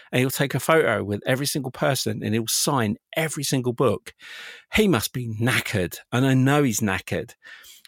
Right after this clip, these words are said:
but he knows he's gotta do it 'cause it's part of what he is. So when I'm with him, I don't wanna be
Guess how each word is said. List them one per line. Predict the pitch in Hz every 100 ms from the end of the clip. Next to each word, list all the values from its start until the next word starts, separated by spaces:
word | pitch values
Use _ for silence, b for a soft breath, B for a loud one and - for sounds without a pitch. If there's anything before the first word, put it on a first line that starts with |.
| -
but | 139
he | 139
knows | 147 151
he's | 139 -
gotta | - -
do | 139 117
it | - -
'cause | 110
it's | - -
part | - 120 -
of | 107
what | 104 104
he | 113 120 110
is. | 90 - - B B B
So | - 143
when | 151
I'm | 180 202 143
with | 104 -
him, | 76 95 123 - _ -
I | - 190
don't | 180 123 107
wanna | 101 104 95
be | 107 95 92 95